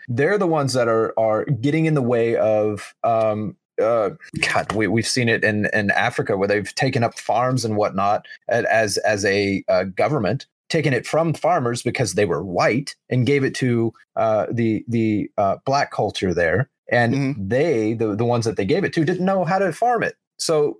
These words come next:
Speaker 1: they ended up having a famine because they, they, they screwed over their own people, basically.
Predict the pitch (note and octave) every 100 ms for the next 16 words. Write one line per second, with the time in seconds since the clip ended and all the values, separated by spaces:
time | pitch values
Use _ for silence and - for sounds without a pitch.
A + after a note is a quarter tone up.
0 | - C#3 D#3 C#3 C#3 - C3 B2 A#2+ -
1 | A#2 G2 E2+ F2 G#2 - G#2+ G2+ F#2+ -
2 | - _ - A#2+ G#2 - G#2+ - - -
3 | G#2 - - A#2+ A2 G2 F#2 F2+ F2+ D3
4 | - - - - - -